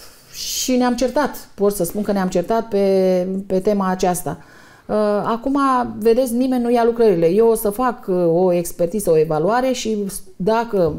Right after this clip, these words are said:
necesită o sumă mai mare, se aprobă prin Consiliul Local și va fi, noi și așa avem cofinanțări la toate proiectele. O fi, va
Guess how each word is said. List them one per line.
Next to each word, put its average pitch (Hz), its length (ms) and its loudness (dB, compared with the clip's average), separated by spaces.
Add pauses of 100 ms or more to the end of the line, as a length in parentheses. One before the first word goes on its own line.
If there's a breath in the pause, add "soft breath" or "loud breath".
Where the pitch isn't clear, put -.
necesită 196 500 2
o 175 80 0
sumă 196 240 0
mai 160 160 -2
mare, 285 400 0 (380 loud breath)
se - 180 -4
aprobă 202 680 0 (480 loud breath)
prin 208 360 0
Consiliul 180 400 0
Local 254 400 0
și 294 200 -6
va 262 200 0
fi, 311 400 -4 (140)
noi 214 180 0
și 190 180 -2
așa 233 260 -2 (120)
avem 233 200 -2
cofinanțări 185 640 0
la 165 140 0
toate 165 340 0
proiectele. 156 540 0 (360 loud breath)
O 262 160 -2
fi, 339 340 -2
va 226 140 0